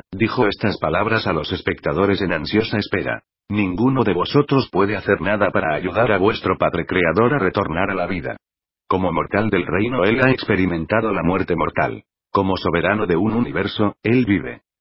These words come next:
Lo que observáis es el tránsito mortal de Jesús de Nazaret de la vida en la carne a la vida en la morontía.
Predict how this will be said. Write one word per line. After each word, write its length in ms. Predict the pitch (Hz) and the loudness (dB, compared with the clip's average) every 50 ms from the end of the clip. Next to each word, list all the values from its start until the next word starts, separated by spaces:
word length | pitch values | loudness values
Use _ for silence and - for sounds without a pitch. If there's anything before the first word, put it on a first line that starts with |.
| _ _ _ _ _ _ _ | _ _ _ _ _ _ _
Lo 200 | - 90 95 90 | 0 0 0 2
que 100 | - 90 | 0 -2
observáis 580 | 82 - - - 95 - - 98 120 139 131 - | -2 -2 -2 -4 -4 0 0 2 2 2 2 0
es 120 | 120 107 - | -2 0 0
el 140 | 107 92 - | -2 -2 0
tránsito 500 | 107 120 139 147 - - 107 - - 98 | 0 2 2 0 0 -2 -2 0 0 0
mortal 440 | 92 90 90 - - - 110 104 | 0 0 -2 0 0 0 0 0
de 80 | 104 98 | -2 -2
Jesús 340 | - 123 113 - 135 135 - | -2 -2 0 0 -2 0 2
de 100 | 151 131 | 0 2
Nazaret 440 | 107 101 - - 110 101 107 104 92 | 2 2 0 2 2 2 2 2 2
de 100 | 95 85 | 0 0
la 100 | 76 71 | 0 0
vida 320 | 92 107 107 107 101 95 | 0 0 0 -2 -4 -6
en 120 | 90 78 | -6 -4
la 100 | 71 69 | -6 -2
carne 320 | - 123 127 127 127 131 120 | 0 0 0 2 0 -2 -2
a 60 | 107 | -2
la 100 | 95 92 | -2 0
vida 300 | 92 110 107 107 101 95 | 0 -2 -2 -2 -4 -6
en 120 | 92 90 | -4 -4
la 80 | 87 82 | -4 -2
morontía. 540 | 82 78 95 101 92 - 95 80 65 50 | -2 -2 -2 -4 -2 -2 -2 -2 -2 -4